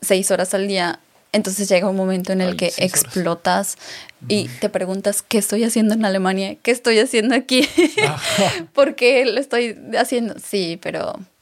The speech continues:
Speaker 1: realmente en un año después hice mi certificado B dos y luego hice hasta C uno,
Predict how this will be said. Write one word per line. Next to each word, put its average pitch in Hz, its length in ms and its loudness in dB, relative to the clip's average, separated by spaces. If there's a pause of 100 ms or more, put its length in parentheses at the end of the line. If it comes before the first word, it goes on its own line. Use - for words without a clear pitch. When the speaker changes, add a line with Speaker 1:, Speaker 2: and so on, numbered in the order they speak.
(180)
Speaker 1:
realmente 190 640 0 (480)
en 214 320 4
un 208 100 -2
año 233 260 0
después 214 460 -2
hice 196 240 0
mi 185 480 -2
certificado 185 880 -2
B 185 120 -6
dos 240 580 0 (300)
y - 100 -4
luego 180 220 4
hice 185 220 -4
hasta 190 200 -8
C - 200 -4
uno, 233 300 2